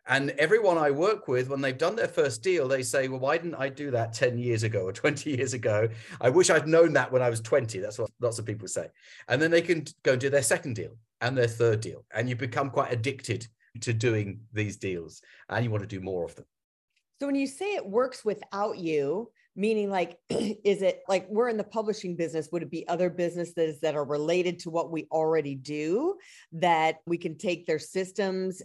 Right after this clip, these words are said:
Speaker 2: and make it better with the machine we already have working? Um, so we're not having to go in and,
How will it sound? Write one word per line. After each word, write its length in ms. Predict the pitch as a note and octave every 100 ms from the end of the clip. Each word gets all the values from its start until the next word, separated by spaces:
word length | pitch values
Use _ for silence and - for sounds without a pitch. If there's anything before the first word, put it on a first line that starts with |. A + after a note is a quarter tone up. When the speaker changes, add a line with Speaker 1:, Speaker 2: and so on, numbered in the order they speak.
| F3+
Speaker 2:
and 480 | E3 D#3+ D#3 D#3 D#3+
make 280 | F3 F3
it 120 | E3+ D3+
better 220 | E3+ E3
with 160 | D#3+
the 80 | D#3
machine 500 | D#3 C#3+ - F3 E3+
we 160 | E3 D3+
already 240 | D3 D3
have 240 | D3 D3+ C#3
working? 540 | D3 D#3 A3+ B3 D#4 F4 _
Um, 180 | F3 E3 E3
so 140 | -
we're 100 | F3
not 160 | F3 F3
having 320 | G3 E3+ D#3+
to 60 | E3
go 240 | F3 E3
in 120 | E3+
and, 220 | D#3 D3